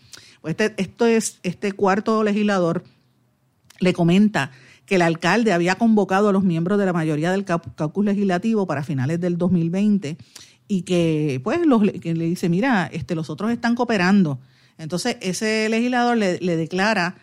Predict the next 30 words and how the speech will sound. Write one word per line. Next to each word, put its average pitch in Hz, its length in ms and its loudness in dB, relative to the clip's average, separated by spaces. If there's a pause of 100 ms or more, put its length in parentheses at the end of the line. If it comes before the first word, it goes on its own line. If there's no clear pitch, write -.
(300)
que 190 100 -2
el 175 120 2
presidente 185 800 0
de 175 140 -2
la 175 120 0
Junta, 240 320 2
José 147 240 -2
Ramón 151 260 -6
Torres 202 320 -2
Torres, 233 360 -2 (380)
le 170 80 -6
había 160 220 0
dicho 214 260 -2
a 226 120 0
él 285 120 -6 (380)
que 165 480 -2
estaban 160 460 -4
pidiendo 202 280 -2
una 214 140 0
reunión 214 460 2
en 190 80 -2
las 170 100 -2
facilidades 151 580 -2
de 196 100 -2
la 175 80 0
Alianza 156 340 -4
Municipal 196 460 0
de 196 100 -2
Servicios 175 420 -4
Integrales, 185 680 0